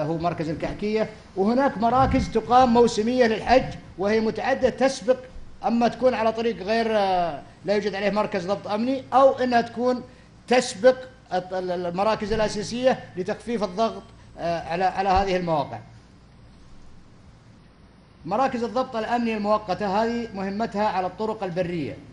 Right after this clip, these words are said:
والمنافذ الجبلية والطرق الزراعية، هذه يتم نشرهم بتغطية وإحكام لكافة مداخل مكة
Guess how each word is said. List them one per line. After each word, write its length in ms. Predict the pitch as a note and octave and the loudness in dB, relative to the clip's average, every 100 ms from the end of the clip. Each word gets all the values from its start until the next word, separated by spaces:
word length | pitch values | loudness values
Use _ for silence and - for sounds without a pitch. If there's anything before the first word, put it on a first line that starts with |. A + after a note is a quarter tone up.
| - - | -20 -8
والمنافذ 580 | D3+ F3 F3 G3+ F3+ F#3 | -4 -2 -2 -2 -2 -4
الجبلية 560 | E3+ F3 E3+ F#3 G#3+ G#3+ | -4 -4 -4 -4 -4 -2
والطرق 440 | F3+ - G3+ F#3+ | -4 -4 -6 -2
الزراعية، 680 | E3+ D#3+ E3+ D#3 D#3 C3+ G3 | -2 -2 -2 -2 -2 -2 -2
هذه 80 | |
يتم 320 | G3+ G#3 G3 G3+ | -2 -4 -6 -6
نشرهم 400 | G3+ G#3+ A#3+ A#3+ - - - | -4 -2 0 -2 -8 -12 -10
بتغطية 460 | D#3+ E3 - - A3+ | -6 -2 -2 0 2
وإحكام 640 | G#3 F#3+ - G#3+ A#3 B3 F#3 | 4 2 0 2 4 4 0
لكافة 600 | F#3 G#3+ A#3 B3 - B3 B3 | -2 2 4 4 0 -4 -4
مداخل 500 | F#3+ G3 A#3 A#3 G#3 | -6 0 2 2 0
مكة 300 | G3+ - B2 | -2 -2 -8